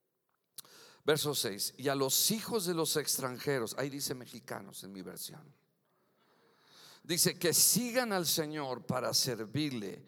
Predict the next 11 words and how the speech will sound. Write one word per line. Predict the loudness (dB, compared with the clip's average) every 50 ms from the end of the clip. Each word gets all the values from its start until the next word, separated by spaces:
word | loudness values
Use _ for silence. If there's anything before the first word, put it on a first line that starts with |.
| -20 -20 -20 -20 -20 -20 _
y | -10 -10
que | -6 -4 -2 -2 -2 -2 -2 -2
amen | 0 0 0 0 -2 -4 -4 -2
el | -2 -2 -4 -4 -4 -2
nombre | 0 0 0 0 -2 -4 -6 -6 -6 -8 -10 -14 -16 -14
del | -10 -8 -8 -6
Señor | -4 -4 -4 -4 -6 -8 -10 -10 -10 -12 -14 -16 -20 _ _ _ _ _ _ _ _ _ _ _ _ _ _ _ _ _ _ _ _
para | -6 -4 -4 -2 0
ser | 0 2 2 2 0 -2 -2
sus | -2 -2 -2 -2 -2
siervos". | 0 0 0 0 -2 -6 -10 -10 -12 -14 -14 -14 -14 -14 -12 -14 -16 -18